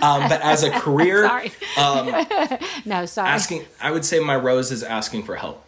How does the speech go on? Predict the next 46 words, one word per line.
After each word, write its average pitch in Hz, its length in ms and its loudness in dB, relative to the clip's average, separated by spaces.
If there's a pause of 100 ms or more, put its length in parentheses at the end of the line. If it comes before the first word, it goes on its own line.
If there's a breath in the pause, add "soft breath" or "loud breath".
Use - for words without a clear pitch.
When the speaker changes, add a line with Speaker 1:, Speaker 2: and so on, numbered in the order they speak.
Speaker 1:
I 107 140 -4
was 107 200 -4
at 107 560 -4
an 113 120 -4
all-time 117 460 -2
low 110 180 0
in 107 80 -2
my, 104 300 -4
in 110 200 -6
my 101 140 -4
life. 104 500 -4
I 107 80 -6
didn't 107 220 -6
know 101 100 -4
where 101 160 -4
to 101 80 -6
turn. 98 260 -8
I 98 60 -4
didn't 95 180 -6
know 95 120 -8
what 95 180 -6
to - 80 -12
do. 90 480 -8
And 95 160 -10
I 90 80 -10
finally 95 340 -10
got 90 180 -8
help. - 260 -16 (160)
And 95 400 -12 (100)
n-, 101 300 -12
now 98 580 -8
having 98 320 -8
a 92 60 -10
therapist 101 480 -6
and 92 100 -10
going 95 220 -6
to - 80 -18
therapy 90 400 -10
was 85 240 -8
the - 80 -10
best - 400 -6
thing 87 260 -8
in 92 140 -14
my 85 180 -10
life, 82 320 -14
because 87 420 -12